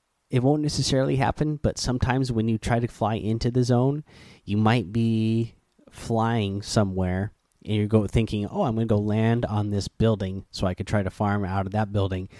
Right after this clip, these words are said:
But if you're still gliding in the air before you get to that spot and it rains the tacos, it's going to hit you, and you're gonna start dancing in the air. You won't take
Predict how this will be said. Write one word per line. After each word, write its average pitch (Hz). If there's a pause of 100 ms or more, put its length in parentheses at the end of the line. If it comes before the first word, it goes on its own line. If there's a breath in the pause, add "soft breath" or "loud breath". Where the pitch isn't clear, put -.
(280 loud breath)
But 127
if -
you're 110
still 117
gliding 110
in 113
the 104
air 113
before 107
you 98
get 104
to 131
that 113
spot 120 (360 loud breath)
and 104
it 95
rains 107
the 104
tacos, 131 (380 loud breath)
it's -
going 117
to 101
hit 151
you, 107
and 104
you're 104
gonna 104
start 101
dancing 113
in 101
the 92
air. 107
You 107
won't 165
take 147